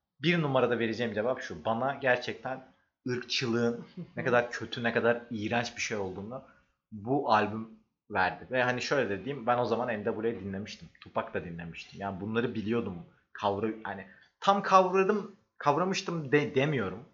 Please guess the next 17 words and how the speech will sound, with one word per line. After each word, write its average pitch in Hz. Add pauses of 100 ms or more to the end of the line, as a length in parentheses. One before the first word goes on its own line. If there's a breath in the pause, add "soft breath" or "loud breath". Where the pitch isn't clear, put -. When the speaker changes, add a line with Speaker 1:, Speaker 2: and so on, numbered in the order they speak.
(120)
Speaker 1:
Asla 101
böyle 85
bir -
şey 80
demem. 87
Çünkü 95
kavrama 92
bir 85
süreç. - (180)
Bitmiyor. 85 (220)
Speaker 2:
Hı 165
hı. -
Speaker 1:
Ee, 98 (140)
ama 143 (920)
ya 120
ona 127
rağmen 170